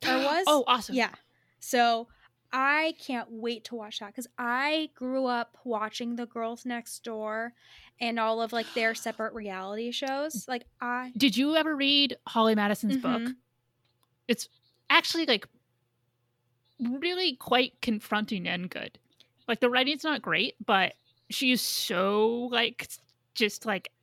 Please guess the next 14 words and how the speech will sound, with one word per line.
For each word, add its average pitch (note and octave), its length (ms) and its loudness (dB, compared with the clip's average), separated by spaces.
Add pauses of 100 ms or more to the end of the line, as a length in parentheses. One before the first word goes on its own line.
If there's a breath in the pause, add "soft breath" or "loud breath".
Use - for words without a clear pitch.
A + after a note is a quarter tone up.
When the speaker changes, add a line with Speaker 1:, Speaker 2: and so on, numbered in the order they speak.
Speaker 2:
straight G3+ 420 0
out G3+ 280 4
with - 260 -8
the F3+ 240 0 (160)
horrific, G3 580 -2
like, F3 280 -4 (220)
gross, F3 340 -2
abusive F3+ 460 -6
shit. G#3 380 -4 (560 soft breath)
And E3 420 -2 (1300 soft breath)
that G#3+ 60 2
was G#3 120 -4
a A3 60 -2
really, G3 380 -6